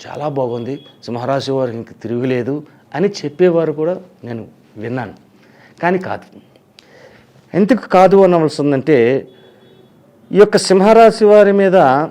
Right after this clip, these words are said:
యోగదాయకమైన స్థితిని కలిగించడానికి ప్రథమ-, ప్రథమాంకంలో లేదు.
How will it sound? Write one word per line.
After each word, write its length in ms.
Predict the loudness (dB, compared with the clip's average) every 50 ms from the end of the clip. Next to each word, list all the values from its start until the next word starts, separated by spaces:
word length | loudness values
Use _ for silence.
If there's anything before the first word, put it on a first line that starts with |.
| -10 _ _ _ _ -20 -20 _ _ _ 0
యోగదాయకమైన 880 | 4 6 6 6 6 6 6 6 6 6 4 2 2 0 2 0 0 0
స్థితిని 680 | -2 -4 -6 -6 -4 0 0 2 2 2 2 0 -2 -4 -4 -2
కలిగించడానికి 1000 | -2 -2 -2 -2 0 0 0 2 2 0 -2 -4 -4 -4 -4 -2 -4 -4 -8 -10 -14 _ _ _ _ _ _ _ -4 -2
ప్రథమ-, 420 | 0 2 2 0 0 0 -2 -4
ప్రథమాంకంలో 760 | -6 -8 -8 -4 -4 -2 -2 -2 -4 -4 -6 -6 -4 -4 -4
లేదు. 360 | -4 -4 -6 -6 -8 -10 -14